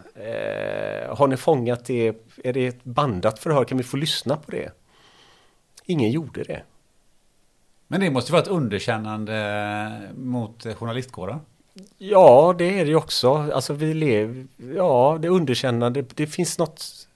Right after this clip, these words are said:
Speaker 1: fint i det, att vi lever i ett samhälle där man har så stor tillit till varann.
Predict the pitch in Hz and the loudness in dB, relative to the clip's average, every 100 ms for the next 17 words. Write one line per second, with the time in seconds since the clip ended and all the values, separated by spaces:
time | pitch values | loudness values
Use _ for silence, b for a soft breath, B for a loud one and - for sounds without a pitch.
0 | - - - 160 190 185 180 123 127 156 | -20 -12 -2 -2 -2 -2 -2 0 0 -2
1 | 147 - 135 117 101 - 120 101 92 98 | -4 -4 0 0 0 -2 -2 0 0 0
2 | 104 104 104 95 - - - 90 90 120 | 0 -2 0 0 -2 -8 -6 -8 -6 -6
3 | 90 104 117 - 123 110 95 | -4 -6 -8 -10 0 2 2